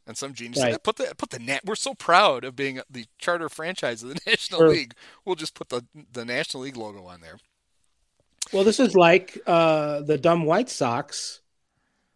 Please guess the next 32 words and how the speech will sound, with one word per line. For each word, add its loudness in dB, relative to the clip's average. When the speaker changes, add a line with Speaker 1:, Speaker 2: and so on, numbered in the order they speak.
Speaker 2:
adding, 6
um, 0
a -2
second 4
Speaker 1:
Yeah. -6
Speaker 2:
S 0
O 12
X. 4
So -2
they, -2
they 2
had 4
the 2
kinda 6
cool, 10
I -8
thought, -8
the 0
base 4
or 6
whatever 6
it -2
was. -4
Speaker 1:
Yeah, -2
with -8
the -6
little 0
Speaker 2:
And 6
Speaker 1:
sock. -2
Speaker 2:
Yes. 2
Speaker 1:
Yep. -6
Speaker 2:
Right. -2